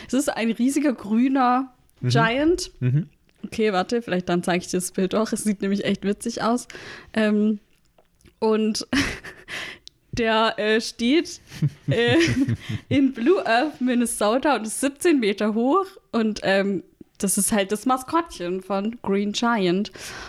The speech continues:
Speaker 1: Und, ähm, weil der halt so riesig ist, ist halt die
Speaker 2: Dieser
Speaker 1: Anspielung auf Sam. Ja.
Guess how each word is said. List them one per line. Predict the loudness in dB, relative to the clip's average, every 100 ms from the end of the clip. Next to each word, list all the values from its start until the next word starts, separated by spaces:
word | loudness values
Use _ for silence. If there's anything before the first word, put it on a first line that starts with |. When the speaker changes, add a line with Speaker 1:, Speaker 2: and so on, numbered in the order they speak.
| -10 -2
Speaker 1:
Und, | 2 2 0 0
ähm, | 0 2 0 0 -2 -6 _ _ _ _ -4
weil | 0 2
der | 2 2
halt | 0
so | -2
riesig | 0 2 0 0
ist, | 0 0 -2 -6
ist | -4
halt | 0 2
die |
Speaker 2:
Dieser | 4
Speaker 1:
Anspielung | 4 2 0 0
auf | 0
Sam. | 0 0 0
Ja. | 0